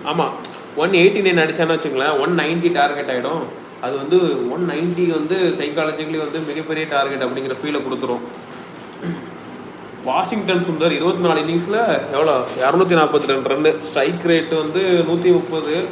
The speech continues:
பரவாயில்ல, நல்ல ஸ்ட்ரைக் ரேட் தான். ஏன்னா அவனுக்கு கிடைச்ச இன்னிங்ஸே கம்மி தான்.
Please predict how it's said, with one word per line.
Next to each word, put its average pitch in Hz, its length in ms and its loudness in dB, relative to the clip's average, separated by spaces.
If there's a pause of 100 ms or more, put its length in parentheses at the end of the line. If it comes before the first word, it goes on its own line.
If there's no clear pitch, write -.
பரவாயில்ல, 143 200 0
நல்ல 147 260 0
ஸ்ட்ரைக் 147 240 -2
ரேட் 139 200 -4
தான். 139 120 -4
ஏன்னா 127 100 -4
அவனுக்கு 143 300 -2 (520)
கிடைச்ச 156 280 0
இன்னிங்ஸே 160 380 -2
கம்மி 143 200 -4
தான். 147 140 -4